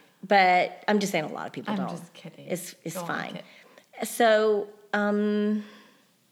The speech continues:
Speaker 1: let me think, where was I?
Speaker 2: You were talking about
Speaker 1: Oh,
Speaker 2: Kelly.
Speaker 1: yeah. So eight years had passed, you know, and my sister had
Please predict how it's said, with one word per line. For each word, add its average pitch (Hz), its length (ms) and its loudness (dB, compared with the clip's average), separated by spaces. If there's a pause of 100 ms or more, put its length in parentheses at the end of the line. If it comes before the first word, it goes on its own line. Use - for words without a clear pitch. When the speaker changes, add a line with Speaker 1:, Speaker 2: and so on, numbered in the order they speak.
(240)
Speaker 1:
let 196 80 -8
me 196 60 -14
think, - 140 -12
where 170 80 -12
was 170 160 -16
I? 180 80 -18 (480)
Speaker 2:
You 240 240 -12
were 240 140 -12
talking 226 200 -10
about 208 220 6
Speaker 1:
Oh, - 40 -8
Speaker 2:
Kelly. 175 200 -10 (220)
Speaker 1:
yeah. 226 300 2
So 247 500 4 (680)
eight 330 160 2
years 359 200 0
had 208 140 -2
passed, - 520 -4 (140)
you 202 80 -4
know, 185 300 4
and 185 380 2
my 185 120 2
sister 202 880 -2 (460)
had 170 720 -2